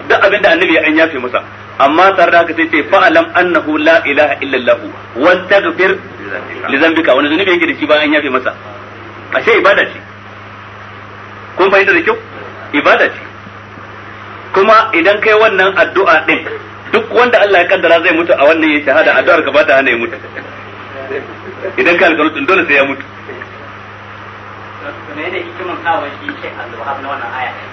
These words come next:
Speaker 1: Ijtihadin sa kenan. Sheikh Muhammad bin Abdul Wahab ijtihadin sa kenan. Ina jin lokacin da muke magana ki-, ka-, karatun Kitabut Tauhid, idan dai kun saurara, mun karanta wajen. To.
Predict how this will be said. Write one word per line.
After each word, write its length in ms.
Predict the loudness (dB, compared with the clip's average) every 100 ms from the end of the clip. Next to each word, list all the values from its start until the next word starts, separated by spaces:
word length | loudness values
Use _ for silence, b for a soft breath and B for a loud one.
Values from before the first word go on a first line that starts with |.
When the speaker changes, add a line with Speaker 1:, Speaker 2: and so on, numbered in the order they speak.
| -18 -4 -2
Speaker 1:
Ijtihadin 480 | 0 2 4 4 0
sa 80 | -2
kenan. 200 | -4 -4 -4
Sheikh 140 | 0 4
Muhammad 280 | 4 4 2
bin 80 |
Abdul 180 | 2 4
Wahab 180 | 4 2
ijtihadin 380 | 2 2 4 0
sa 40 |
kenan. 200 | -2 0
Ina 120 | 2 2
jin 80 | 2
lokacin 260 | 0 0 -2
da 60 |
muke 140 | -2 0
magana 300 | 2 4 2
ki-, 160 | 0 -2
ka-, 120 | -4 0
karatun 300 | 2 2 0
Kitabut 320 | 2 2 2
Tauhid, 320 | -2 0 -2 -4 -14 -10 -4
idan 180 | 0 2
dai 100 | 2
kun 180 | 2 2
saurara, 320 | 4 6 4 2 -4 -14 -14 -14 -6
mun 180 | 0 2
karanta 280 | 2 4 2
wajen. 240 | 4 2 -2 -16 -18 -14 -14 -14 -16 -18 -18 -16 -14 -4
To. 120 | -2